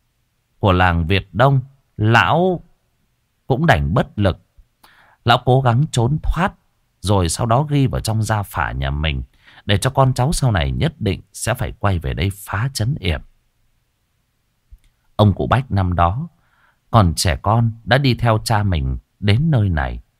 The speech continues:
Hai cha con đã ấp ủ âm mưu bao nhiêu năm mới có được ngày nay. Anh Phấn khi còn nhỏ mồ côi cha mẹ, đã được ông cụ Bách nhắm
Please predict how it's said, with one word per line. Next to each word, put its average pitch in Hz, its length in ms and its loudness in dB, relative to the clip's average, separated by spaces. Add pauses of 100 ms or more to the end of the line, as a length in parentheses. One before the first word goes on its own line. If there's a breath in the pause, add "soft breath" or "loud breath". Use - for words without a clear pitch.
(400)
Hai 135 220 2
cha 135 100 2
con 123 340 2
đã 107 80 2
ấp - 260 -2
ủ 73 220 -2
âm 104 240 0
mưu 101 200 2
bao 101 220 0
nhiêu 92 200 0
năm 95 260 0 (220)
mới 104 200 2
có 101 260 -4
được 104 200 -4
ngày 64 220 -6
nay. 80 280 -2 (2000 soft breath)
Anh 107 160 4
Phấn 113 340 2
khi 117 140 -2
còn 69 220 -2
nhỏ 60 200 -4
mồ 62 260 -6
côi 98 300 -2
cha 90 160 -2
mẹ, 82 300 -4 (200)
đã 104 140 0
được 113 220 -2
ông 95 240 -2
cụ - 180 -6
Bách 131 160 -2 (180)
nhắm 98 300 0